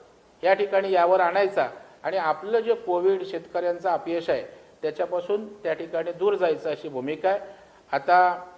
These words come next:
ईडीच्या संदर्भात आपण बोलताय, चौकशा तर पुन्हा पुन्हा होत असतात ना, त्याच्यामुळं आता काय, अ, यांनी जलयुक्तची शिवार चौकशी आहे म्हणून त्या ठिकाणी ईडीची लावली असं काय असायचं किंवा मानायचं कारण नाही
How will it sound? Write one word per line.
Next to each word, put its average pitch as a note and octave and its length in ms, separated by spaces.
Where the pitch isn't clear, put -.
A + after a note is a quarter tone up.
ईडीच्या F3 360
संदर्भात F3 560
आपण F#3 260
बोलताय, G3+ 360
चौकशा D#3+ 380
तर F#3 120
पुन्हा F#3+ 280
पुन्हा G3 240
होत G#3 220
असतात E3 320
ना, A#2 100
त्याच्यामुळं E3 400
आता F3 200
काय, F3 300
अ, A2 200
यांनी B2+ 360
जलयुक्तची F3 680
शिवार F3 340
चौकशी F3 680
आहे D#3 340
म्हणून D3+ 300
त्या F3 100
ठिकाणी F3 380
ईडीची E3+ 360
लावली E3+ 260
असं C#3+ 220
काय F3+ 200
असायचं F3 360
किंवा F#3 160
मानायचं D#3 400
कारण E3+ 380
नाही C#3 180